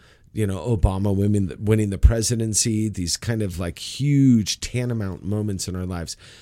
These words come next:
January sixth is gonna be there somewhere,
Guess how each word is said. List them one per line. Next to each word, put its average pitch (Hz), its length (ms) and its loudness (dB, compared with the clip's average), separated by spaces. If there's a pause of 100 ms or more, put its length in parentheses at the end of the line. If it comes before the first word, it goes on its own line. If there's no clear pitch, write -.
(300)
January 302 400 6
sixth - 340 6
is 185 120 -2
gonna 170 200 4
be 135 220 2
there 123 200 0
somewhere, 80 640 -6